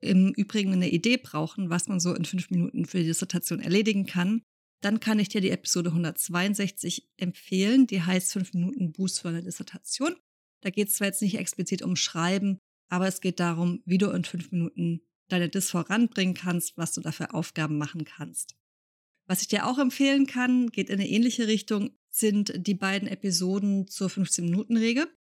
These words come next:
Solltest du die beiden noch nicht kennen, die verlinke ich dir auch in den Shownotes. Und wie gesagt, es müssen auch nicht mal fünfzehn Minuten sein, auch weniger geht. Denk daran, alles,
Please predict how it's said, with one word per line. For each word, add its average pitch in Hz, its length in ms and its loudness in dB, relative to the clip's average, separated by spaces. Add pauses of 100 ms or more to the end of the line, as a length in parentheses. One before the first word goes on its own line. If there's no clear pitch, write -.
Solltest 175 380 -2
du - 40 -6
die 175 80 -2
beiden 170 280 -4
noch - 140 -12
nicht - 220 -16
kennen, 208 420 0 (380)
die 185 120 4
verlinke 175 400 0
ich 156 80 -4
dir - 200 -6
auch - 140 -2
in 254 80 0
den 220 100 2
Shownotes. 190 680 0 (420)
Und 196 380 2
wie 190 120 4
gesagt, 175 380 0
es - 140 -8
müssen 233 280 6
auch 233 140 2
nicht 233 160 2
mal 220 140 2
fünfzehn 220 340 0
Minuten 196 340 4
sein, 170 360 -6 (240)
auch 220 200 -4
weniger 202 400 6
geht. - 300 -8 (420)
Denk 226 220 2
daran, 208 380 0 (240)
alles, 202 560 0